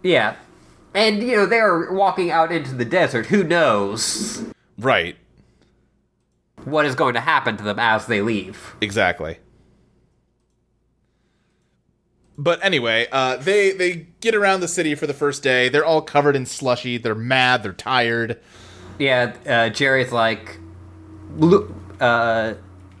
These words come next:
Speaker 1: Joshua's like, "Okay, we keep, just keep doing this and it'll be good."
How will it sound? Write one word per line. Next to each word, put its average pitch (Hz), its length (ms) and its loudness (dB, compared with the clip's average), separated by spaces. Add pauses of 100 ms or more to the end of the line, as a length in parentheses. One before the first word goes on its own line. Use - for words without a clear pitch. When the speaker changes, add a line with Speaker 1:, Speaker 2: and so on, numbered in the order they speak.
(480)
Speaker 1:
Joshua's 147 520 0
like, 127 140 2
"Okay, 220 280 2
we 160 80 2
keep, - 160 -4
just 151 160 -2
keep - 220 0
doing 175 220 4
this 208 240 2
and 170 160 0
it'll 185 160 0
be 185 80 -6
good." 247 280 0